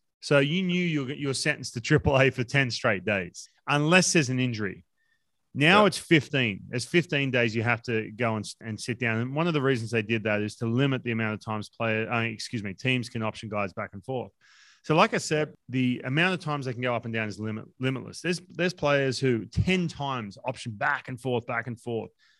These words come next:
Speaker 1: filling
Speaker 2: Yeah.
Speaker 1: it in as a bullpen arm, this, that, and the other. So what are your thoughts on this, man? The, the,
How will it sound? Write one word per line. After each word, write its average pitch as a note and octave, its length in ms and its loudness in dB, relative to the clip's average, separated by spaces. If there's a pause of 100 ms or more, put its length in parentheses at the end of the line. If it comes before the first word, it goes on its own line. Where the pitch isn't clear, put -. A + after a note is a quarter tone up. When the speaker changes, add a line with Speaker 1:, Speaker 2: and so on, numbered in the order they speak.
(120)
Speaker 1:
filling D#3 320 2
Speaker 2:
Yeah. D3 80 2
Speaker 1:
it D3 140 -2
in C#3 140 0
as B2 140 0
a B2 40 0
bullpen A#2+ 460 -2
arm, A2 300 -4 (380)
this, C3 180 -4
that, A#2+ 160 -2
and G2 80 -12
the G2+ 80 -8
other. G2+ 280 -8 (600)
So D#3+ 320 0 (280)
what F#3 140 -2
are F4 60 -2
your D4+ 100 0
thoughts F#3+ 320 0
on C3 140 2
this, A#2+ 220 -2
man? G#2 180 -2
The, A#2+ 140 0
the, B2+ 120 0